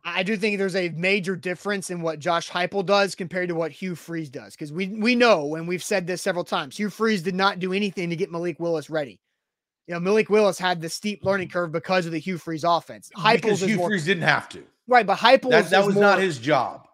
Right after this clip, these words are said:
Speaker 1: Heupel's is more complex. Uh, Joey says, "I saw a stat that Hooker was under center twenty-seven percent." I, I don't know. I mean, maybe, but even that seems a little high. But I, I do think,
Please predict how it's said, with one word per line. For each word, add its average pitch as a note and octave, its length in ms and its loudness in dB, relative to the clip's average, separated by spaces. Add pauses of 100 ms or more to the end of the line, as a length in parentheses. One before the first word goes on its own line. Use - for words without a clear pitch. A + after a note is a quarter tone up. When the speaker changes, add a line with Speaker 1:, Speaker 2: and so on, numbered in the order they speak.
(120)
Speaker 1:
Heupel's A3 340 -2
is G3+ 100 -2
more G3 180 0
complex. E3+ 960 -6
Uh, F3 340 -4
Joey G#3 360 2
says, F#3 360 -4
"I F#3 100 -4
saw F#3+ 240 0
a E3 40 -6
stat F3+ 440 -2
that E3 200 -6 (320)
Hooker G3 240 -4
was F3+ 180 -2
under F#3 300 -4
center F3 260 -6
twenty-seven E3 540 -8
percent." C3+ 340 -16 (140)
I, F3+ 220 -2
I F3+ 80 2
don't D3+ 160 -4
know. A#2 180 -14 (200)
I E3+ 180 -6
mean, F3 240 -4
maybe, F3+ 420 -2 (240)
but E3+ 260 2 (120)
even F#3 240 -2
that F3+ 220 0
seems F3+ 200 -6
a - 20 -4
little E3 160 0
high. D3 360 -2
But D3 220 -4
I, E3 180 -6
I F3+ 100 2
do F#3 220 -4
think, F3 340 -4